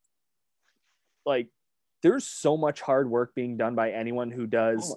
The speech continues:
Speaker 1: the
Speaker 2: everyone.
Speaker 1: business operations for the teams, whether it's
Speaker 2: The game day.
Speaker 1: working the social media platforms or
Speaker 2: Yeah, for sure.
Speaker 1: the game, like, managing game day, getting, you know, vendors set up and getting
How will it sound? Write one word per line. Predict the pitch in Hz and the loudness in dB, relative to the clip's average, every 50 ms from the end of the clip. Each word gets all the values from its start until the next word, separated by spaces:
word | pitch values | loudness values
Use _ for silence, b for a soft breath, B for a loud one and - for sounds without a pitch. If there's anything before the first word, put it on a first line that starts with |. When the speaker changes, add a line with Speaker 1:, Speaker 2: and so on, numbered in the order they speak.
| - - | -10 -8
Speaker 1:
the | - 156 | -8 -2
Speaker 2:
everyone. | 170 226 214 156 127 | 0 2 2 2 2
Speaker 1:
business | 120 127 139 123 - | 0 -2 -6 -2 2
operations | 127 113 117 - 123 113 110 110 117 113 - 131 120 113 - | 2 2 2 2 0 0 0 0 0 -2 -4 -8 -10 -10 -10
for | - - 135 127 127 | -2 0 2 2 2
the | 123 | 2
teams, | 107 - - 131 123 117 107 101 | -2 -4 -6 -6 -6 -6 -6 0
whether | 127 139 139 135 131 123 | 2 2 4 4 4 2
it's | 123 110 - - - - - _ _ - | 2 0 -4 -8 -14 -20 -20 _ _ -8
Speaker 2:
The | 156 | 0
game | 156 156 139 147 151 147 147 | 2 2 2 4 2 2 4
day. | 147 | 6
Speaker 1:
working | 165 170 147 165 160 143 | 6 6 6 4 2 2
the | 139 123 | 2 0
social | - - - 151 147 139 - 151 131 | 0 2 4 4 4 4 2 -2 -4
media | 131 135 135 135 131 127 127 123 127 120 120 117 113 113 113 110 - _ - | -2 -2 -2 -2 -2 -2 0 2 2 4 4 4 4 2 2 0 -2 _ -4
platforms | - 123 117 113 113 - - - 120 113 110 104 104 107 104 101 - - - | 0 2 2 2 2 -2 -4 -6 -4 -4 -2 -2 -4 -6 -8 -8 -10 -10 -4
or | 135 131 123 120 117 117 113 113 | 0 2 4 4 4 4 6 4
Speaker 2:
Yeah, | 113 113 113 | 4 2 2
for | - 139 131 | -2 -6 -6
sure. | - - 135 156 156 143 | -4 -4 -4 -2 0 0
Speaker 1:
the | 135 | 0
game, | 127 117 113 165 156 151 151 160 - | 0 0 2 2 4 4 2 0 0
like, | - 151 139 131 - | 2 2 2 2 2
managing | 151 147 156 156 151 135 143 139 139 123 | 0 2 2 2 2 0 -2 -2 -4 0
game | 117 156 151 147 147 147 143 143 | 2 4 4 4 4 2 0 0
day, | 123 131 123 110 110 113 | 2 2 2 2 2 0
getting, | 110 117 135 135 135 131 127 127 123 123 127 | 0 0 2 2 2 2 0 -4 -8 -8 -6
you | - 143 | -4 -4
know, | 135 120 117 | -2 -2 -4
vendors | 117 117 127 143 160 165 151 147 135 120 110 - | -4 0 0 2 2 2 2 2 2 2 0 -2
set | - - - 131 113 110 107 | -8 -8 -4 -2 -2 0 0
up | 107 101 98 - | 0 0 -2 -4
and | 107 117 120 | -6 -8 -2
getting | 117 135 135 135 131 131 127 | 0 2 2 2 0 -2 -6